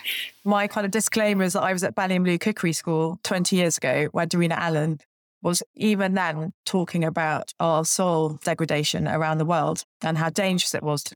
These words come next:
Speaker 2: the fact that, you know, ninety-five percent of our s-, food today is still grown in soil,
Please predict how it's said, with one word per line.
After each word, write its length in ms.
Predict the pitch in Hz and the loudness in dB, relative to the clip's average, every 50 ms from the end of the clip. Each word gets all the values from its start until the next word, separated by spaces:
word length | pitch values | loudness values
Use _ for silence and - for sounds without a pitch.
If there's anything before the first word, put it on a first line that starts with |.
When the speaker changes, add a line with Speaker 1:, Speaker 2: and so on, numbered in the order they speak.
| _ _ - | _ _ -8
Speaker 2:
the 240 | - - 170 160 | -4 0 0 0
fact 340 | 143 - - 185 147 - - | 0 -2 -6 -6 -6 -6 -2
that, 240 | - 160 - - - _ _ _ _ _ _ _ - | -2 -2 -2 -2 -6 _ _ _ _ _ _ _ -8
you 60 | - | -4
know, 100 | 175 170 | -2 0
ninety-five 540 | 180 196 190 196 - 208 - - 185 180 - | 0 2 0 0 -2 -2 -2 0 -2 -2 0
percent 300 | - 175 - 180 165 - | -2 -2 0 0 -2 0
of 80 | - 175 | 0 0
our 120 | 170 160 | 0 0
s-, 300 | 160 - - - - - - | 0 -2 -4 -6 -8 -10 -8
food 220 | - - 214 185 | -2 0 0 0
today 340 | - - 190 226 214 214 202 | 0 -2 -2 0 2 2 2
is 100 | 185 - | 0 -2
still 180 | - 180 175 170 | -2 -2 -2 0
grown 220 | 185 175 170 175 | 0 0 2 2
in 80 | 170 170 | 0 0
soil, 340 | - 185 170 170 190 220 | 0 0 2 2 2 0